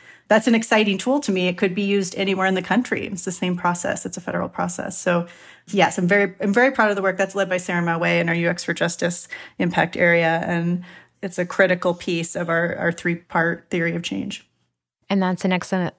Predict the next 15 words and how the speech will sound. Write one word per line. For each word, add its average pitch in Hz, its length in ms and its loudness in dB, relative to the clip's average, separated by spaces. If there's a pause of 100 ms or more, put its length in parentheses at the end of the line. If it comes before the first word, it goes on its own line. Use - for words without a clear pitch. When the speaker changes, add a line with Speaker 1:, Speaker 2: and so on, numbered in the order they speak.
Speaker 2:
example 165 720 0
of 156 540 0
why 160 480 2
we 165 180 -2
need 160 380 -2
effective 151 440 -4
ways 156 300 -2
of 156 100 -6
sharing 170 580 -2
what 180 140 -2
people 170 480 -4
are 175 120 0
doing 175 340 0
and 180 100 0
building. 185 440 0